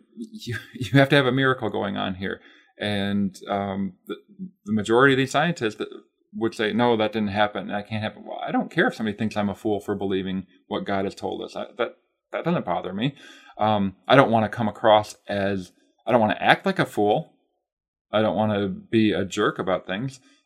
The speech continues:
Um, but I do wanna present things in an even-handed manner, and hopefully we're doing that with Matt today. I don't wanna,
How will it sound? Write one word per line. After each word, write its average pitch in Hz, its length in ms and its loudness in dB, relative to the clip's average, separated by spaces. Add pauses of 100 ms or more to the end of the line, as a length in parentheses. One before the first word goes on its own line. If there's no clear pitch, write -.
(100)
Um, 92 480 -4
but 110 100 0
I 107 80 2
do 120 160 0
wanna 117 240 0
present 107 540 -4 (680)
things 104 320 -2
in 101 180 -6
an 98 200 -4 (120)
even-handed 104 680 -2
manner, 98 560 0
and 95 400 -6 (320)
hopefully 170 280 2
we're 160 120 4
doing 139 240 4
that 117 100 4
with 104 100 -2
Matt 101 220 0
today. 87 200 -6
I 95 60 0
don't 101 140 -2
wanna, 101 280 -4